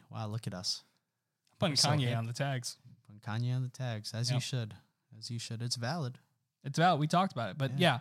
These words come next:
Speaker 2: no, Joshua Primo does not deserve
Speaker 1: Mm-hmm.
Speaker 2: to be on a team.
Speaker 1: I'd agree.
Speaker 2: I think no one should sign him until, until something is either pro-,
Speaker 1: Yeah.
Speaker 2: eh, until it's proven that he's not guilty, because
Speaker 1: Mm-hmm.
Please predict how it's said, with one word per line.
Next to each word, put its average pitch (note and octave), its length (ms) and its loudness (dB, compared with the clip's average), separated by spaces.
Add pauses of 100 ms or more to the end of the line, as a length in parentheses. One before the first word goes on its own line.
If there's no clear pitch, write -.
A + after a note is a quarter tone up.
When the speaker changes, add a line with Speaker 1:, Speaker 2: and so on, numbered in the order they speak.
(120)
Speaker 2:
no, C3+ 260 -2
Joshua D#3 340 6
Primo D3 360 4
does C3 180 4
not B2 200 6
deserve B2 220 8
Speaker 1:
Mm-hmm. B2 80 4
Speaker 2:
to B2 60 0
be A#2+ 100 -2
on A2+ 120 -2
a A2+ 40 -2
team. A#2 400 -2 (420)
Speaker 1:
I'd - 120 -8
agree. E3 180 -4
Speaker 2:
I C3 100 4
think B2+ 200 4
no B2 160 6
one C3+ 140 6
should C#3 160 2
sign B2 240 2
him A#2+ 140 2
until, A2+ 520 -4 (540)
until C3+ 260 2
something A#2+ 340 0
is A#2 100 0
either A2+ 260 -4 (420)
pro-, D#3+ 200 2
Speaker 1:
Yeah. - 140 4
Speaker 2:
eh, D#3+ 180 6
until G3 300 4
it's F#3+ 120 -4
proven F3 300 2
that C3 100 2
he's C#3+ 140 0
not B2+ 220 2
guilty, C3+ 280 0
because C3+ 460 4
Speaker 1:
Mm-hmm. - 160 -8